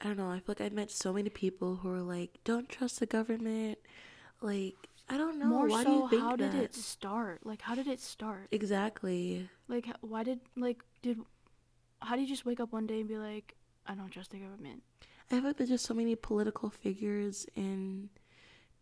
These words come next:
Speaker 1: obviously people in office who've just done some really, like, shady shit and, like, they sweep stuff under the rug all the time.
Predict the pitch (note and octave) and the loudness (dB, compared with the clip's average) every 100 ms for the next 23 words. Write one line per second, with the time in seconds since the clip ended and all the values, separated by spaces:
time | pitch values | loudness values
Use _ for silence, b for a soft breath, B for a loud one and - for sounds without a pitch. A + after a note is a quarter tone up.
0 | - G3 G3+ G3+ G#3+ - G3+ G3 F#3+ G3+ | -4 -2 -2 -4 -6 -2 -2 -2 -4 -4
1 | - G#3 G#3 G3+ G#3 G3+ F#3+ F#3+ F#3+ F#3+ | -6 0 0 2 -2 -2 -4 -2 0 0
2 | F#3+ F#3 F3+ F3+ - - - F#3+ G3 F#3+ | 0 0 0 -2 -4 -8 0 0 2 -2
3 | - F#3 F#3 F#3+ F#3 F3+ F#3 F#3 - F#3+ | -4 0 0 0 -2 -2 -2 -2 -2 -2
4 | - F#3+ - F#3 F#3 F3+ F3 F3+ - F3+ | -2 -4 0 0 0 0 -2 -4 -4 -2
5 | F3+ - F3 F3 F#3+ G3 | -2 -2 -4 -2 -4 -6